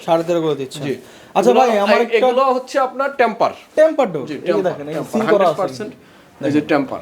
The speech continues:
Speaker 1: ওকে।
Speaker 2: টেম্পার থাকবে, এপাশ ওপাশ টেম্পার থাকবে। আপনারা নিশ্চিন্তে নির্ভয়ে এগুলো ব্যবহার করতে পারবেন। আপনার ভাঙার কোনো সিকিউরিটি নেই, ভাঙলে আমি আছি এক কথায়।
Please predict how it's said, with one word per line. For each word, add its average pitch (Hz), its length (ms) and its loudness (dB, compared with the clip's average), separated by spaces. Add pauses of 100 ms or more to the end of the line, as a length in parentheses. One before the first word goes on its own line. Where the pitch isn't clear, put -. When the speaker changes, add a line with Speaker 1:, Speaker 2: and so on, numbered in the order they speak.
Speaker 1:
ওকে। 120 200 -10
Speaker 2:
টেম্পার 160 360 2
থাকবে, 190 280 0
এপাশ 175 280 0
ওপাশ 185 240 -2
টেম্পার 175 380 -2
থাকবে। 196 340 0
আপনারা 208 420 2
নিশ্চিন্তে 214 640 -2
নির্ভয়ে 226 500 -2
এগুলো 226 220 -4
ব্যবহার 214 320 2
করতে 240 240 -8
পারবেন। 240 380 0 (460)
আপনার 202 280 0
ভাঙার 202 340 2
কোনো 240 200 -2
সিকিউরিটি 214 400 -6
নেই, 170 100 0
ভাঙলে 220 360 0
আমি 196 260 -2
আছি 139 200 -10
এক 127 80 -8 (100)
কথায়। 117 260 -14